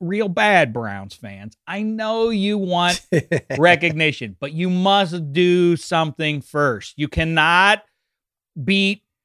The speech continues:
Speaker 1: a mediocre team and then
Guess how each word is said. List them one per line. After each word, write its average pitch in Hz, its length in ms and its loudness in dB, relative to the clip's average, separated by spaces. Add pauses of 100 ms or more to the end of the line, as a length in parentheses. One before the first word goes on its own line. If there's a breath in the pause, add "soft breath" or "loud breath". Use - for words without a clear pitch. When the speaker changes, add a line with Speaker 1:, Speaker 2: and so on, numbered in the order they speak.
(220)
Speaker 1:
a 156 100 0
mediocre 185 680 2
team 156 580 -2 (100)
and 151 180 -2
then 165 380 0